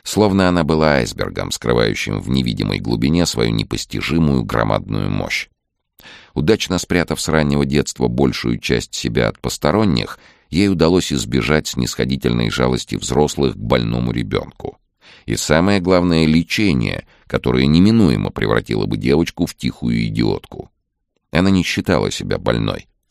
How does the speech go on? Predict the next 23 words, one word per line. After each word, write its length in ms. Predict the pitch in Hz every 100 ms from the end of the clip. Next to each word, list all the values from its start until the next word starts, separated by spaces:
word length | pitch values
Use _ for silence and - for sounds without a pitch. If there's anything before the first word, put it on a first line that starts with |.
| _ _
Ущербными 840 | - 62 - 101 90 67 52 50 - _ -
казались 500 | 69 57 65 64 -
все 180 | - 62
остальные. 640 | - 64 65 57 50 50 _ _ _ - -
Словно 520 | - 85 71 71 73
она, 320 | 80 78 53
зрячая, 600 | - 64 87 101 - 95
попала 400 | - - 64 67
на 160 | 65 62
остров 400 | 62 - 62 64
слепых, 640 | - 67 - - 50 - - _ _
и 80 | 62
надо 200 | 95 117
притвориться, 600 | - 80 58 64 80 -
что 160 | - -
ты 140 | -
ничего 400 | 69 67 - 62
не 180 | 69 69
видишь, 480 | 55 50 50 - - _ _ -
чтобы 360 | - 78 60
не 140 | 78 85
прослыть 460 | 55 53 60 58
ненормальной. 760 | 65 60 55 53 50 50 50